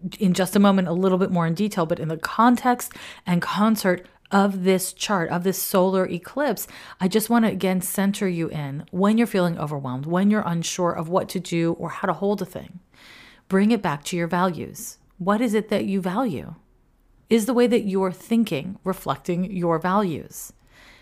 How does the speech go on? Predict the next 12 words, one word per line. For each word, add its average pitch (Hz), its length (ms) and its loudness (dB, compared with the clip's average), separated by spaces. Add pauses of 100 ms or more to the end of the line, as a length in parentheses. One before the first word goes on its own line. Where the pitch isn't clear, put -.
(300)
Does 175 200 2
that 165 160 -4
mean 160 140 -4
you 165 100 -2
need 175 220 -2
to 202 100 -4
adjust 202 540 -4
your 247 80 0
values? 247 560 0
Does 147 260 -2
that 165 160 0
mean 175 440 0